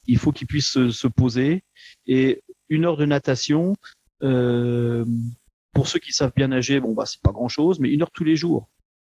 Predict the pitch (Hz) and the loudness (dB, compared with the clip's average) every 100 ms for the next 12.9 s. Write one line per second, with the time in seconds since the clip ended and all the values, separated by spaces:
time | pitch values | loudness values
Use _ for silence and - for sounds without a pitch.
0 | _ 127 139 - 139 147 160 - 139 135 | _ -2 0 0 0 2 2 2 0 -2
1 | - 139 - 151 139 143 127 123 - 120 | -2 -6 -4 -4 0 0 0 -4 -6 -8
2 | - 127 - _ _ _ _ _ - 151 | -8 -12 -12 _ _ _ _ _ -10 -6
3 | 139 131 131 120 113 110 101 117 _ _ | -4 -2 -2 -4 -4 -4 -6 -10 _ _
4 | _ 110 - 120 - 147 131 139 175 - | _ -6 -4 -4 -6 -4 -2 -2 -4 -4
5 | 147 135 - - _ 120 120 120 120 - | -2 -2 -4 -14 _ -2 0 0 -4 -8
6 | - 123 113 110 120 - 60 - _ _ | -16 -14 -8 -8 -8 -8 -12 -16 _ _
7 | 135 - 143 - 147 143 - 110 120 - | -6 -6 -6 -6 -6 -4 -4 -4 -4 -4
8 | 117 131 147 180 - _ _ _ 107 120 | -4 0 0 0 -8 _ _ _ -6 -2
9 | 127 165 _ _ _ _ _ _ - 131 | -2 -4 _ _ _ _ _ _ -2 2
10 | 139 143 - - 131 127 135 127 - - | 2 0 -2 -6 -2 0 0 0 0 -2
11 | 165 - 151 127 123 120 - 127 120 117 | -6 -2 2 2 0 -4 0 0 0 0
12 | 120 113 120 113 113 107 - 127 - | -2 0 0 0 -4 -10 -6 -6 -2